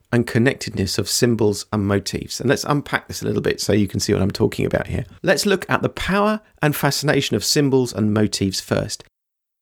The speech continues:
Now, I've used the word motif a couple of times in this podcast, so I want to define it for you. A motif is simply a recurring theme in an artistic work.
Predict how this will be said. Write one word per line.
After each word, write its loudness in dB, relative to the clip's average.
Now, 4
I've 2
used 2
the 4
word 2
motif 0
a -4
couple -2
of 2
times 2
in 2
this 0
podcast, -6
so 0
I 4
want 4
to -4
define 2
it -2
for -2
you. -4
A 2
motif 2
is -2
simply 2
a 6
recurring 4
theme 2
in 2
an 4
artistic 0
work. 0